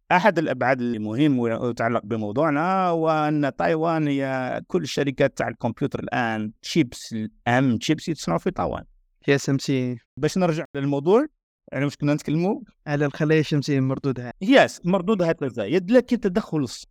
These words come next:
Speaker 1: تدخل الصين في ال-، السوق. في ألفين وسبعة الصين، بنهاية الق-، العقد الأول من هذا القرن، الصين قررت أن تجعل من صناعة السيليكون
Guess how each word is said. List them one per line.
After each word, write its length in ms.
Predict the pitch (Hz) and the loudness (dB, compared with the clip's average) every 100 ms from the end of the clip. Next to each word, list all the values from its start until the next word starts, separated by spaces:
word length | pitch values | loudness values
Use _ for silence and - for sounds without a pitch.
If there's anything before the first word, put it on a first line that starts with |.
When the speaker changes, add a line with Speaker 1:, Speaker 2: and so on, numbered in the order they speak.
| - | -8
Speaker 1:
تدخل 480 | 131 202 - - 160 | 0 2 2 -2 -2
الصين 640 | - - 202 233 262 254 | -4 -6 0 4 6 4
في 520 | 240 185 190 208 220 - | 2 -2 0 0 -2 -4
ال-، 600 | - 131 131 127 123 - | -4 -2 0 0 0 -4
السوق. 580 | 127 - - 180 285 _ _ _ _ _ | -6 -4 0 0 0 _ _ _ _ _
في 160 | _ 139 147 | _ -6 -4
ألفين 380 | 143 - 359 | -2 0 2
وسبعة 640 | 262 - 139 92 82 110 - - - | 2 2 -2 -2 -4 -6 -6 -8 -6
الصين، 760 | 156 - - 196 220 294 170 165 | -6 -6 -8 -2 2 2 0 -6
بنهاية 480 | - 104 110 117 147 - | -8 -4 0 4 2 0
الق-، 480 | - - 110 - - _ | -6 -2 -2 -2 -8 _
العقد 300 | 104 117 - | -2 -2 0
الأول 320 | 101 139 139 | 2 4 4
من 320 | 110 104 98 101 - - | 4 2 0 -6 -12 -2
هذا 200 | 113 107 | 0 -2
القرن، 340 | - - - - _ 180 | -6 -6 -6 -12 _ -6
الصين 400 | - - 247 254 | -4 2 4 4
قررت 800 | - 202 190 185 214 - - - - | 2 0 2 2 2 -2 -18 -16 -6
أن 600 | 160 160 156 156 147 143 - | -4 -2 -4 -4 -4 -4 -2
تجعل 560 | 208 131 127 120 113 | -2 0 -2 -2 -2
من 380 | 110 131 143 127 | -2 0 2 0
صناعة 560 | 117 131 123 147 131 110 - - 107 104 101 - _ _ | -2 -4 -2 -2 -2 -6 -6 0 2 2 -2 -8 _ _
السيليكون 760 | - - 175 151 - 101 127 | -10 -6 -2 -2 0 -2 -2